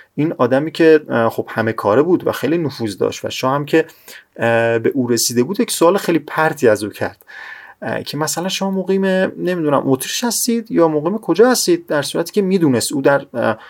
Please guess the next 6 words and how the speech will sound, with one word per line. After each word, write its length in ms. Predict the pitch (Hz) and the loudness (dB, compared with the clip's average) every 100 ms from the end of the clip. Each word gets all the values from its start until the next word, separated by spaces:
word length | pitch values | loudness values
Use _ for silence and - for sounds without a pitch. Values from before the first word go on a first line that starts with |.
| - - | -16 -8
سوئیس، 760 | - - 131 127 165 - - | -4 -2 0 0 0 -2 -4
اه، 340 | - - - - - | -4 -4 -4 -4 0
داره 160 | 98 | 2
زندگی 340 | 101 98 92 - | 2 -2 -6 -10
می‌کنه، 360 | 85 - - - | -12 -14 -10 0
ولی 320 | 127 156 | 2 2